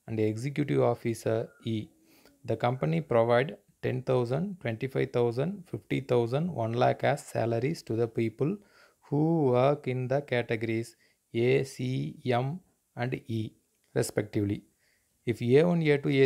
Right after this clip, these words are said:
three, A four, and A five were assistants, C one, C two, C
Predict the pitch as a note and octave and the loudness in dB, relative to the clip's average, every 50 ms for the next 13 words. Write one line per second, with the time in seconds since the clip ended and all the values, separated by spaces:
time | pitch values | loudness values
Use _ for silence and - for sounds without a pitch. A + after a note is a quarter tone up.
0 | C3+ C3+ C#3 C3+ B2+ B2 B2+ B2 - - C#3 C3+ C3 B2 A#2 A2+ A#2 A#2+ A#2+ - | 4 2 -2 0 2 2 2 0 0 -4 -4 -4 -2 -2 0 0 0 0 0 0
1 | - B2 A2+ G#2+ - - _ _ _ _ - A#2 A2+ G#2+ G#2+ G#2 G2 - B2+ A#2+ | 0 0 0 0 -2 -8 _ _ _ _ -4 -2 -2 0 -2 -2 -4 -4 -6 -6
2 | A2 - - D3 E3+ E3+ - - _ _ _ _ _ _ - - C#3+ C#3+ D3+ D#3 | -6 -4 -4 -4 -4 -4 -8 -10 _ _ _ _ _ _ -6 -2 2 2 4 2
3 | D#3+ D3+ - D3 C3+ C3 C#3+ C#3+ C3 - C3+ | 2 0 -2 -4 -4 -2 -4 -4 -4 -4 -6